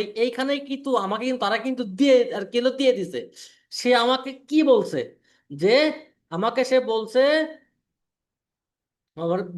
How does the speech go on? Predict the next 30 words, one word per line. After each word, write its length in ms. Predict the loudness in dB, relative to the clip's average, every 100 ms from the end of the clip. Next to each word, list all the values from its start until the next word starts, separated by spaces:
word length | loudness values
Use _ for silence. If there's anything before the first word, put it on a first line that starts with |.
| -6
বাজেটটা 480 | -4 -4 -4 -4 2
কই? 120 | 4 4
আচ্ছা 200 | 0 -4 -10 _ -4
এইখানে 260 | -4 -2 -6 -6
বাজেটটা। 360 | -8 -10 -12 -12 _ _ _ _ -4
সে 120 | 2 2 4
আমাকে 240 | 2 2 2
এখানে 180 | 2 0 -2
কি 60 | 2
বলছে 240 | 2 4 -2 2
যে, 80 | 2 2 -2 -12 -2 -2
"আপনার 460 | -2 -4 0 0 0 -4
এখানে 280 | -4 -4 -4 -4 -4 -6
এটা 180 | -2 -2
হলো 160 | 0 2 0
আপনার 260 | -2 -6 -6 -8 _ _ _ -8 -2
এভারেজ 360 | 2 4 2 0 -4
বাজেট, 300 | -4 -10 -16 _ _ -8 -8
আপনি 200 | -6 -8 -8 -8 -4
একদিনে 380 | -4 -4 -6 -4 -2
আপনার 240 | -4 -4 -4 -2
সর্বোচ্চ 460 | 0 2 0 0 -4 -4
স্পেন্ড 300 | -2 0 2 0
হবে 140 | -2 -4
ছাব্বিশ 360 | -6 -6 -8 0
ডলার, 240 | 0 0 -6 -14 _ _ -4
এবং 180 | 4 4 2 -4
আপনার 240 | -2 0 0 0 -6
এক 80 | -4 -4
সপ্তাহ 400 | -4 -2 0